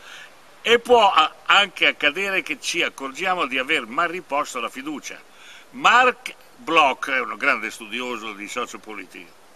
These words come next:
Racconta che nella Francia del tredicesimo secolo,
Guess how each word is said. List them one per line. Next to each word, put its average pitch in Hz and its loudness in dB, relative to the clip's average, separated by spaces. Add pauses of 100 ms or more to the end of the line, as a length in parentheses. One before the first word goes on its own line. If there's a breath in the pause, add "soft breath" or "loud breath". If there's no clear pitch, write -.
(600 loud breath)
Racconta 151 0
che 131 -2
nella 139 0
Francia 190 -2
del 127 -6
tredicesimo 127 -6
secolo, - -8